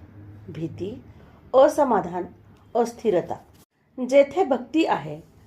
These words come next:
तेथे भीती अथवा असमाधान असूच शकत नाही.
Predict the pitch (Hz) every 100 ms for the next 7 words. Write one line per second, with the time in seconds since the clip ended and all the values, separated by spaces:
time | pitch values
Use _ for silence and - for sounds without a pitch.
0 | _ - 226 262 247 190 180 269 254 202
1 | - 160 170 - 262 262 254 185 165 160
2 | 185 - - - _ _ - 233 302 320
3 | 359 - 247 196 185 160 139